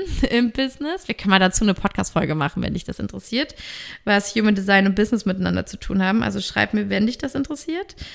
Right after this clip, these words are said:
dann weiß ich das. Ähm, genau, und, äh, ich hab mir so viel Mühe gegeben, dass du alles trotzdem findest, alle Infos findest, dich gut zurechtfindest und dass du da auch ganz, ganz viel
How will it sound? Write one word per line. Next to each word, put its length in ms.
dann 160
weiß 280
ich 100
das. 280
Ähm, 640
genau, 360
und, 320
äh, 200
ich 160
hab 160
mir 320
so 160
viel 100
Mühe 220
gegeben, 320
dass 140
du 120
alles 220
trotzdem 380
findest, 340
alle 200
Infos 340
findest, 320
dich 160
gut 160
zurechtfindest 720
und 100
dass 100
du 80
da 160
auch 100
ganz, 320
ganz 300
viel 380